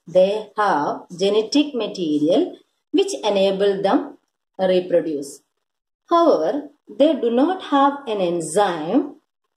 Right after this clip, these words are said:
to synthesize protein. So they need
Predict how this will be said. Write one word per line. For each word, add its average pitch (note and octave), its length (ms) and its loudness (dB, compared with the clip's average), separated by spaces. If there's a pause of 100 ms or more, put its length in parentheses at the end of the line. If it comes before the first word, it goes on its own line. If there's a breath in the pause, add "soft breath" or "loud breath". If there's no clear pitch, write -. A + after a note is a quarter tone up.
(1500)
to F#4 140 2
synthesize C4 840 2
protein. G3+ 680 -2 (680)
So C4+ 400 2
they G#3+ 260 4
need A3 680 0